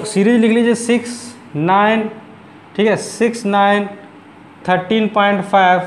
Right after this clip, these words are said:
ट्वेंटी पॉइंट टू फ़ाइव, थर्टी पॉइंट सेवन फ़ाइव, और यहाँ पर क्या होना चाहिए, फ़ोर फ़ाइव, है ना, फ़ाइव सिक्स टू फ़ाइव। ये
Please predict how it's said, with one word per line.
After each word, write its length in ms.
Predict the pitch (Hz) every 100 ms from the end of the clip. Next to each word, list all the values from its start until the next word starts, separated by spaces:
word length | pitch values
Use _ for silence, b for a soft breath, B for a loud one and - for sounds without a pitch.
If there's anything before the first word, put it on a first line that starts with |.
| - -
ट्वेंटी 460 | 190 190 190 208 202 202
पॉइंट 400 | 185 190 185 196
टू 180 | 190
फ़ाइव, 420 | 190 185 165 165 160 - - - - - - - 175
थर्टी 400 | 170 - 220 220
पॉइंट 440 | 214 202 185 185 180
सेवन 540 | - - 175 180 190
फ़ाइव, 340 | 185 175 156 160
और 200 | 165 170
यहाँ 160 | 170
पर 160 | 170 175
क्या 140 | 180
होना 180 | 185 190
चाहिए, 280 | 185 180 185
फ़ोर 500 | 175 - 180 185 185 185
फ़ाइव, 420 | 180 170 156 160 - - B B B B - 165
है 60 |
ना, 100 | 180
फ़ाइव 440 | 165 - 175 190 185
सिक्स 600 | - - 180 - - - 180
टू 140 | 170
फ़ाइव। 380 | 170 127 110 131
ये 180 | 120